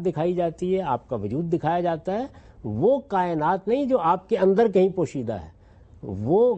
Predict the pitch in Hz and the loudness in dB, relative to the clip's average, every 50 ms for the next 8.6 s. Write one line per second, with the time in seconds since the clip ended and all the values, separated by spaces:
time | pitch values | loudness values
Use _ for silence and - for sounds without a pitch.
0 | 139 123 156 160 156 170 208 - - - 185 196 175 - - 196 220 254 269 233 | -2 -2 -2 0 2 2 0 0 2 0 2 2 2 0 0 0 0 0 0 0
1 | 247 220 160 165 190 208 175 160 147 165 180 - - 185 - 214 202 165 147 143 | 0 0 0 0 -2 -2 -2 -2 -2 -2 -2 -2 -2 -4 -2 -2 0 0 2 0
2 | 156 143 - 226 247 233 220 220 196 175 160 135 - - 147 120 110 143 131 120 | 0 0 2 2 2 2 2 2 2 0 0 -2 -4 -8 -8 -8 -6 -4 -4 -2
3 | 143 247 294 240 233 277 247 240 208 135 92 - _ _ _ - - - - - | 0 2 2 2 2 2 2 2 2 0 -2 -4 _ _ _ -20 -20 -20 -20 -20
4 | - - - - 117 113 131 156 196 226 202 - 226 262 277 240 277 285 285 233 | -20 -20 -14 -10 -6 -2 0 0 0 0 0 -2 -2 0 0 0 2 0 0 0
5 | - 226 226 202 226 226 202 220 220 180 147 180 170 202 202 190 180 170 - 190 | 0 -2 0 2 2 2 2 2 0 0 0 0 0 2 2 0 0 -2 -2 -4
6 | 175 147 165 147 147 160 160 - 143 135 139 143 147 147 143 135 - 156 151 139 | -2 -2 0 -2 0 -2 -2 -2 -2 -2 -2 0 -2 -2 -4 -4 -4 -4 -4 -2
7 | - 131 127 143 147 208 247 240 - 214 202 202 208 185 - 180 143 127 - 135 | -2 -2 -2 -2 -2 -4 -4 -4 -2 0 0 0 0 0 -2 -2 -2 -2 -4 -4
8 | 110 90 87 101 143 175 170 - 156 147 196 254 | -4 -4 -2 -2 -2 -2 -2 -4 -2 -2 -2 -2